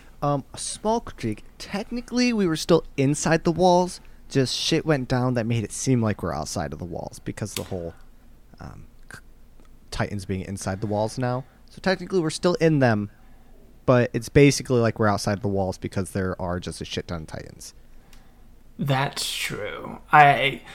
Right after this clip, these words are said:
Speaker 2: for some reason, I was thinking of, wait, where is it the next season? I thought,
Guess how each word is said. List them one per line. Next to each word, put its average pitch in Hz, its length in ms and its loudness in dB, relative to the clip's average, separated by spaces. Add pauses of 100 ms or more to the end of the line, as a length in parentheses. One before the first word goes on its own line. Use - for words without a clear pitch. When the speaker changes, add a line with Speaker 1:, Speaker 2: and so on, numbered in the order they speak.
(320)
Speaker 2:
for - 160 8
some 190 200 10
reason, 208 240 12
I 165 120 12
was 180 220 12
thinking 175 340 12
of, 147 600 12 (920)
wait, 135 280 4 (560)
where 185 560 12
is 151 200 10
it 175 220 10
the 151 200 12
next 139 380 10
season? 277 480 10
I 185 160 12
thought, 220 400 12